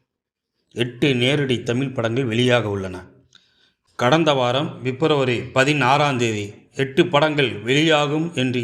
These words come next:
எதிர்பார்க்கப்பட்ட நிலையில், ஐந்து படங்கள் மட்டும்தான் வெளியாகின. இந்த வாரம் வெளியாவதாக அறிவிக்கப்பட்டுள்ள எட்டு படங்களில் எத்தனை படங்கள்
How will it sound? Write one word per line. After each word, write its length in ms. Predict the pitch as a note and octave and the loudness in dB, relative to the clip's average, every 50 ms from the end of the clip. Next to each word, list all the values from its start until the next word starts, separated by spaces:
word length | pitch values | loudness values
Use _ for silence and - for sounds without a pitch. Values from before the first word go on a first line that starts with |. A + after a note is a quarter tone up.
| A2+ | -2
எதிர்பார்க்கப்பட்ட 960 | A#2 B2+ B2+ D3+ D#3 D3 D3 C#3+ C#3 B2+ A#2+ - A#2+ - B2 A#2 - - A2+ | -4 -2 0 0 -2 0 2 0 0 0 0 -6 -6 -4 -4 -4 -2 -4 -4
நிலையில், 480 | A2 A2+ A#2 B2 C3 A#2 G#2+ G#2+ B2+ C#3 - - - - - - _ _ _ _ _ - | -4 -2 0 0 0 0 -2 -4 -6 -8 -12 -18 -20 -20 -20 -20 _ _ _ _ _ -8
ஐந்து 420 | - A2+ B2+ D3 D#3+ E3+ D#3+ D#3+ - | -2 2 2 2 2 2 0 0 0
படங்கள் 380 | - D3 D3+ D#3 D#3 D#3 D3 C3 B2+ | 2 2 2 2 2 2 0 0 -2
மட்டும்தான் 480 | B2 B2 C3+ B2 A2+ B2 B2 C#3 D#3 D#3 D3+ - _ _ _ _ _ _ _ _ - | -2 -2 -4 -2 0 0 0 0 0 -4 -8 -12 _ _ _ _ _ _ _ _ -2
வெளியாகின. 640 | B2+ C3 C3+ C3+ C3 B2 A#2 G2+ G#2+ G2+ G2 F#2 - _ _ _ _ _ _ _ _ _ _ _ _ _ _ _ _ _ - | -2 0 4 4 4 2 2 -2 -4 -8 -8 -10 -12 _ _ _ _ _ _ _ _ _ _ _ _ _ _ _ _ _ -4
இந்த 220 | A#2+ C3+ D#3 D3+ D#3 | -2 0 4 4 4
வாரம் 460 | C#3 D3 D#3 D#3+ F3 F3 F3 F3 F3 F3 F3 - _ _ - | 4 6 4 4 4 2 2 -2 -2 -4 -8 -14 _ _ -4
வெளியாவதாக 920 | B2+ C#3+ D3+ E3 F3+ F3+ E3+ E3 D#3 D3+ D3+ C#3+ C#3 C#3 C#3+ C3+ C3+ C3+ C#3+ D3 D3+ D3+ D3 - | 2 2 4 4 4 4 4 4 4 2 0 0 0 2 2 2 2 2 0 0 0 -2 -4 -2
அறிவிக்கப்பட்டுள்ள 840 | - B2+ C#3 D#3 E3+ E3+ D3+ C#3+ D3 - - C#3 A#2 - C3+ C3 B2+ C3+ C3+ C#3 - | 0 2 4 4 4 4 2 0 -4 -2 -2 -4 -2 -2 -2 0 2 2 2 2 0
எட்டு 260 | B2 B2 A#2+ B2 D3+ | -4 -4 -2 -4 -4
படங்களில் 540 | - - C3 C3+ C#3+ C#3 B2+ A2 A2 B2 - - - - _ _ _ _ _ _ _ _ _ - | -2 0 2 2 2 2 0 -2 -4 -4 -6 -8 -14 -20 _ _ _ _ _ _ _ _ _ -4
எத்தனை 440 | A2+ C3 C3 - F#3+ F3+ F3 E3+ | -2 -2 0 2 2 4 4 2
படங்கள் 440 | - - D3+ D#3+ D#3 D#3 E3 E3+ E3+ | 0 0 0 2 2 2 2 0 0